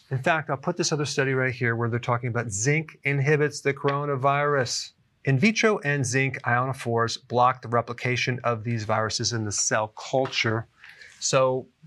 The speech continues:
basically, zinc blocks the reproduction of the virus. Okay, that's one thing that it does. Number two, it protects the breakdown of hemoglobin. What they're finding now is that the coronavirus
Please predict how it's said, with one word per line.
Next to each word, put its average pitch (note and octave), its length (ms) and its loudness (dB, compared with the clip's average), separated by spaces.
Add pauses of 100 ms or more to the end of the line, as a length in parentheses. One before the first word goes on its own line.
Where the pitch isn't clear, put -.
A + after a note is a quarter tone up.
basically, D3 720 0
zinc C#3 600 0 (420)
blocks C3 580 2
the A#2+ 140 0
reproduction A#2 1000 0 (400)
of A2+ 320 0
the A2 260 -6
virus. G#2+ 520 -4
Okay, A#2 220 -2
that's C#3 280 -2
one F#3 300 0
thing B2+ 220 0
that A2 100 0
it G#2 140 -10
does. - 380 -4 (360)
Number A#2+ 160 0
two, D#3 540 2 (400)
it C3+ 160 0
protects E3 500 0
the F3 120 -2
breakdown A#2+ 680 0
of A#2 160 -4
hemoglobin. A#2+ 1040 0 (420)
What C3 180 -2
they're D#3+ 100 2
finding F3 500 0
now D3 480 2
is B2 220 -2
that A#2+ 260 -2
the A#2+ 80 -10 (140)
coronavirus D3 1300 0